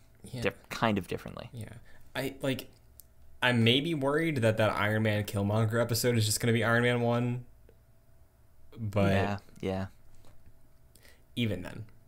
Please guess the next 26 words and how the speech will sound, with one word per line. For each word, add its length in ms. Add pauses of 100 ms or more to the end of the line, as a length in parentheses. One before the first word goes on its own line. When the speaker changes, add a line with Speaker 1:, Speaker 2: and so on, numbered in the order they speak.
(140)
Speaker 1:
who's 160
to 100
say? 240 (140)
We 80
don't 140
know 120
yet. 160 (960)
Speaker 2:
Yeah, 340
that, 220
that's 220
the 80
thing 260
with 140 (240)
that 260
episode 400
is 400
it 140
doesn't 440 (1200)
really 920
hammer 320
home 200
on 100
the 80
what 220
if 100
formula 600